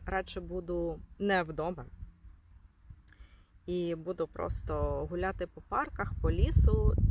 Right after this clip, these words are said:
чи якщо в місті, по торгових центрах також, але обов'язково з якоюсь кавою на балкончику. Ах, сонце сліпить,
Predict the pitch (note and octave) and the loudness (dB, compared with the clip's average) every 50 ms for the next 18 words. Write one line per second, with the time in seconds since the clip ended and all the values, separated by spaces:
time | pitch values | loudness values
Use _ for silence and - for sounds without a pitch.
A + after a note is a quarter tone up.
0 | - - G3+ F#3+ F#3 F3 - - - F#3 E3+ - F#3+ F#3 F3+ - - - F3 E3+ | 4 4 0 -4 -4 -6 -6 -8 -10 -10 -8 -8 -10 -10 -10 -10 -12 -10 -8 -6
1 | E3 E3 E3 _ _ - D#3+ D#3+ E3 - - F#3+ G3 G#3+ G#3+ F3+ F3 F3+ - - | -6 -6 -8 _ _ -8 -6 -6 -6 -4 -2 -2 0 0 0 -2 -2 -6 -8 -6
2 | - A3+ B3 C#4 D4 - C#4+ D4 - - - C4+ C4+ C4+ - D4+ C#4+ D4 - - | -4 -4 -4 -2 -2 -2 -4 -4 -4 -2 -2 0 0 0 -2 -2 -2 -2 -4 -6
3 | - - G3+ G3 F#3+ G3 G3+ G#3 G#3 G3+ G3 F#3+ F#3 F#3+ F3+ F#3 F#3 F#3 - - | -6 -4 -2 0 0 0 0 0 0 0 0 0 0 0 0 2 0 0 0 2
4 | - G#3 G#3+ G#3+ - G2 F#2+ - - - - - A2+ - F#3 - - - G3 G3+ | 2 4 4 4 4 2 0 0 -2 -2 -2 -2 0 -2 -2 -4 -4 0 2 2
5 | G3 F#3 F#3 F#3+ F#3 F3+ F3+ F3 - - - - - G#3+ B3 D4 - - - - | 2 2 0 -4 -6 -6 -8 -8 -8 -10 -10 -8 -8 -8 -8 -8 -8 -10 -8 -4
6 | C4+ C#4 C4+ - - - - - - - - - - - - - - - - - | -4 -4 -6 -6 -16 -20 -20 -20 -20 -20 -18 -16 -16 -16 -16 -18 -20 -20 -18 -16
7 | - - - G2+ G#2 - G3 - - - - - - - - _ _ - - - | -12 -8 -6 -4 -4 -4 -4 -6 -6 -8 -10 -12 -14 -18 -20 _ _ -20 -18 -18
8 | - - - - - - - - - - A#3 A#3+ C4+ C#4 - - G3+ - - G3+ | -18 -18 -18 -16 -16 -14 -12 -10 -6 -2 0 0 0 -2 -4 -8 -8 -6 -6 -6
9 | F#3+ A3+ C#4+ _ - A3+ F3+ - _ | -6 -6 -6 _ -6 -6 -6 -8 _